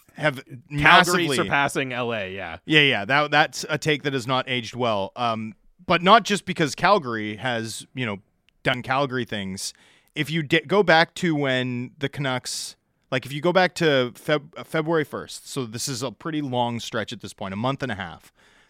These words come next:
Speaker 1: the Kings have played fifteen games, eleven wins.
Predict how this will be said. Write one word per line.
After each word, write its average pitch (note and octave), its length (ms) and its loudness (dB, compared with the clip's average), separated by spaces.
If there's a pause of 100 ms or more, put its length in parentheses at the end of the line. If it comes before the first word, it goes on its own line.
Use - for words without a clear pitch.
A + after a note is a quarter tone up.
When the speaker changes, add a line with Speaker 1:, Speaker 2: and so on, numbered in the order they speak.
Speaker 1:
the - 80 -4
Kings E3 220 -2
have C#3+ 80 -10
played C3+ 200 -4
fifteen D3+ 480 -6
games, A2 540 -8 (920)
eleven B2 480 -2
wins. G2 400 -12